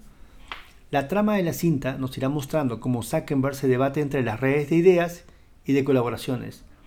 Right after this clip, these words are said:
La venganza se realiza contra su exnovia. Crea una página para calificar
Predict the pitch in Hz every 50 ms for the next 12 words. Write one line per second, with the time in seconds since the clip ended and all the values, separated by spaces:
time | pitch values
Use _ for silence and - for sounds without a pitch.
0 | - - - - - - - - - - 131 127 123 120 117 113 147 165 175 165
1 | 165 - 110 - - - 120 117 131 156 - 180 185 - - - - - - -
2 | - - 135 123 120 135 117 - - 135 - - 185 208 185 131 123 110 - -
3 | - - - - - - - - - - 147 147 151 147 139 127 - - 151 143
4 | - - 165 160 165 143 131 127 - 123 117 - - 135 - 143 143 143 143 -
5 | -